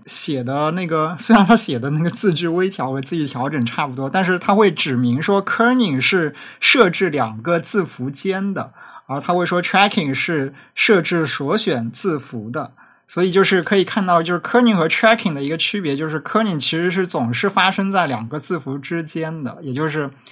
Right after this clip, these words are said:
它有一个前提，就是其实它是，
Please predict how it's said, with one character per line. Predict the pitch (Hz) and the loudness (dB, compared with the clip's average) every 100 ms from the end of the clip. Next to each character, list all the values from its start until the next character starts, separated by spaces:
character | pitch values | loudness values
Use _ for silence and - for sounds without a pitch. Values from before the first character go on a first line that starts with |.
| - | 0
它 | 196 | 4
有 | 165 | 4
一 | 131 | 2
个 | 175 | 0
前 | - 135 | -2 -4
提， | 156 151 | -6 -6
就 | 139 165 | -4 -4
是 | 151 | -2
其 | - 151 190 | -2 0 0
实 | - 156 | 0 -2
它 | 175 185 | -2 -2
是， | 180 - 170 127 | 0 0 -2 -4